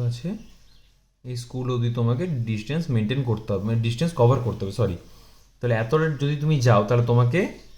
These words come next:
এখান থেকে এই অবধি ডিস্টেন্সটা মেইনটেইন, আহ, কভার করতে হচ্ছে। মেইনটেইন কেন বলছি আমি বারবার?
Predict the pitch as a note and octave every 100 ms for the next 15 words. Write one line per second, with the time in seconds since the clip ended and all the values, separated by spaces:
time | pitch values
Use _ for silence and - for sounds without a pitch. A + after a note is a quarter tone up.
0 | - C3 D3+ F#3 F3 F3+ E3+ E3 E3 E3
1 | D3 C#3 D#3+ D#3 E3+ E3+ F3 - C3 B2+
2 | D#3 F3+ F#3+ F#3+ F3+ E3 - D#3 B2 D#3+
3 | F#3 C3+ G#2+ G2+ G#2+ F#2+ F2 F2